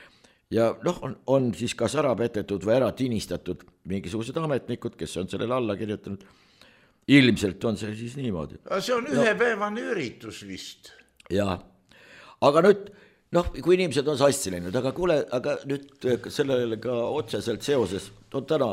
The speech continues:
Speaker 1: üks pealkiri loen jälle. Äh, see oli Postimehes, vabandust. Lääne-, Läänemere piirkonnas kasvab sõjaline pinge.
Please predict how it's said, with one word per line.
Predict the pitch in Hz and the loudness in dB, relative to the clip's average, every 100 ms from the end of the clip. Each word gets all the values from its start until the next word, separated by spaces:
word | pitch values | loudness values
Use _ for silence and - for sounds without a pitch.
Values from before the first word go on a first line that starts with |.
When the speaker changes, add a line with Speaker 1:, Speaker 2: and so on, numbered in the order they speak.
| - | -2
Speaker 1:
üks | 95 - | -10 -6
pealkiri | - 107 80 67 58 62 | 2 4 4 -2 -8 -6
loen | 78 69 65 - _ _ - _ - | -6 -6 -8 -12 _ _ -20 _ -6
jälle. | 73 73 73 - _ - | -4 -4 -8 -12 _ -12
Äh, | 73 76 76 78 | -8 -6 -6 -6
see | - | -2
oli | 135 | -2
Postimehes, | 117 123 - 67 53 - | 2 2 2 -10 -12 -16
vabandust. | - 76 57 - _ _ - - - | -12 -12 -12 -20 _ _ -20 -20 -6
Lääne-, | 95 139 160 117 | 2 6 6 4
Läänemere | - 123 143 131 98 90 | 4 4 6 4 2 0
piirkonnas | 85 196 220 185 202 196 170 - - _ _ | -2 -2 0 2 4 4 2 -4 -20 _ _
kasvab | - 160 143 156 147 | 4 6 6 4 2
sõjaline | - - 156 147 135 131 131 127 117 | 2 8 10 10 8 4 0 2 0
pinge. | - 143 165 127 92 | 4 8 8 8 0